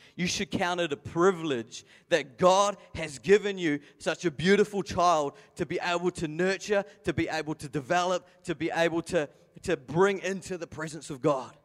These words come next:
And that's about also you walking right before the Lord. I've seen it. I've seen it more than once.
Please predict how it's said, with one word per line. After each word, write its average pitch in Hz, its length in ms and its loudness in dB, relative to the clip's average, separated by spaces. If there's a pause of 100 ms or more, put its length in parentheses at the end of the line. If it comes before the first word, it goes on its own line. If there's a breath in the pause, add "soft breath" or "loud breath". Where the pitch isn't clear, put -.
(480)
And 156 120 -6
that's 160 200 -4
about 151 280 4
also 156 300 0
you 135 260 -2
walking 135 380 -2
right 127 240 0
before 123 280 -6
the 123 60 -4
Lord. 123 320 -2 (1040)
I've 123 140 -6
seen 170 320 0
it. 104 160 -4
I've 123 100 -6
seen 156 240 0
it 135 60 -4
more 156 200 4
than 156 140 0
once. 135 420 -4